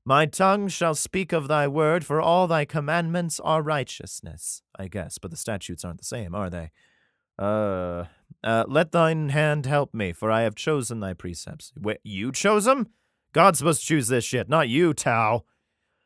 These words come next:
"I have longed for thy salvation, O Lord, and thy law is my delight. Let my soul live, and it shall praise thee. Let thy judgments help me. I have gone astray like a lost sheep. Seek thy servant, for I do not forget thy commandments." Holy fuck, that was long.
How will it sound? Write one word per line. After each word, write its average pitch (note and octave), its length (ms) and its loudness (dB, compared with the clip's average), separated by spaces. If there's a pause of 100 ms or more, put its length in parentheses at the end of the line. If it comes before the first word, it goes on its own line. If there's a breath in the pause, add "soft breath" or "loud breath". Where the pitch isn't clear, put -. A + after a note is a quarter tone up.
(200)
"I B2 100 2
have C3+ 160 4
longed D#3+ 360 4
for C3+ 120 0
thy B2 160 4
salvation, G#2+ 580 0
O F#2+ 80 -2
Lord, G2+ 340 0
and G2+ 220 -2
thy G#2 140 -2
law G#2+ 540 4 (400 soft breath)
is A#2+ 260 -2
my G#2+ 140 0
delight. F#2 520 -6
Let D3+ 240 2
my D#3+ 220 2
soul D#3+ 380 0
live, E3 360 2
and D3 80 -2
it C#3 120 -6
shall C#3+ 240 0
praise F#2 500 -2
thee. E2 300 -10 (280 soft breath)
Let B2+ 160 0
thy B2 140 6
judgments C3 600 0
help G#2+ 260 -4
me. D#2 360 -10 (240 soft breath)
I A#2 100 2
have B2 140 2
gone D#3 260 6
astray D#3 580 0
like G#2+ 260 -2
a A2 80 -2
lost C3+ 460 -2
sheep. - 400 -8
Seek - 300 -6
thy B2 160 -4
servant, G#2+ 440 -2
for G#2 140 -6
I G2+ 160 0
do A2 180 -4
not G2+ 200 -4
forget F#2+ 440 -8
thy F2+ 200 -6
commandments." F2 580 -10
Holy A2 360 -6
fuck, - 440 -6
that F#2+ 160 -10
was E2+ 160 -12
long. E2 380 -12